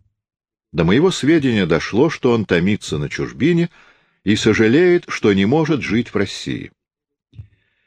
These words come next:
По моему поручению генерал Лукомский седьмого июля сообщил великому князю, что в данное время для него представляется полная возможность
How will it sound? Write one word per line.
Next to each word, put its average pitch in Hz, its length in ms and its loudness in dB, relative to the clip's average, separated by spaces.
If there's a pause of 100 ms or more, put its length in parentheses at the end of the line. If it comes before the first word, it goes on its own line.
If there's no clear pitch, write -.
(140)
По 98 120 2
моему 147 320 4
поручению 143 640 0
генерал 104 360 0
Лукомский 78 720 -4 (460)
седьмого 139 480 2
июля 98 540 0
сообщил 82 600 -2
великому 87 440 -2
князю, 95 460 -2 (480)
что - 240 0
в 92 60 0
данное 135 400 2
время 95 380 2
для 82 180 0
него 85 280 2
представляется 98 840 0
полная 101 500 2
возможность 71 760 -4